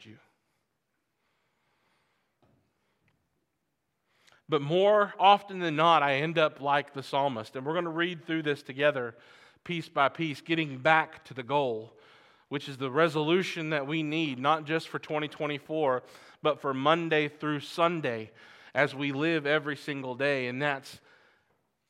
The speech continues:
we have no other desire on this earth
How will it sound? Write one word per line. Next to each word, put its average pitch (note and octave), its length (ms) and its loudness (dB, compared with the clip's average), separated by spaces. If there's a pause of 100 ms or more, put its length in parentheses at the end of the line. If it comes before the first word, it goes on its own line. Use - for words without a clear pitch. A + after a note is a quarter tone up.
(240)
we C#3 160 -4
have C3+ 220 -4
no D3 260 -2
other D3+ 280 -2
desire B2+ 580 -2
on D3+ 280 0
this C#3+ 240 -6
earth B2 240 -6